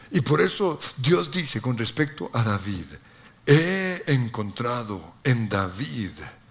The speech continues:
un hombre conforme a mi corazón". Porque David alabó a Dios cuando cuidaba las ovejas.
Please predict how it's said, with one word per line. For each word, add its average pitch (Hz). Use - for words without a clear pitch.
un 135
hombre 131
conforme 123
a 104
mi 113
corazón". -
Porque 147
David 139
alabó 120
a 139
Dios 175
cuando 110
cuidaba 107
las 117
ovejas. -